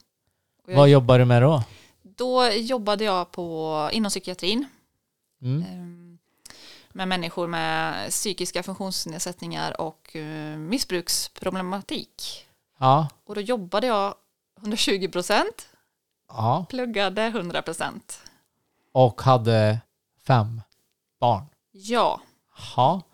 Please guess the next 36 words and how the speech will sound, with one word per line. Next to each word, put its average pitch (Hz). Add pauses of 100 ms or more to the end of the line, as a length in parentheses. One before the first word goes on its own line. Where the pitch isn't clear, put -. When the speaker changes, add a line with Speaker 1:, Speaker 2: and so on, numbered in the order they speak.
(300)
Speaker 1:
Hade 208
Speaker 2:
Och 131
det 123
Speaker 1:
jag. 135
Speaker 2:
fick 139
du 175
ihop 143
det 131
här 143
livet, 110
eller? 110 (540)
Speaker 1:
Nja, 208
Speaker 2:
Nej. 160
Speaker 1:
jag 226
var 226
en-, 226 (460)
även 208
ensamstående 202
i 262
slutet -
på -
den 220
utbildningen 147
där, 98
så -
att, -
eh, 196 (1500)
<laughs> - (680)
Speaker 2:
Ja. 143
Speaker 1:
det, 247
det 214
gick 285
liksom 240
inte 208
riktigt 175
ihop, 170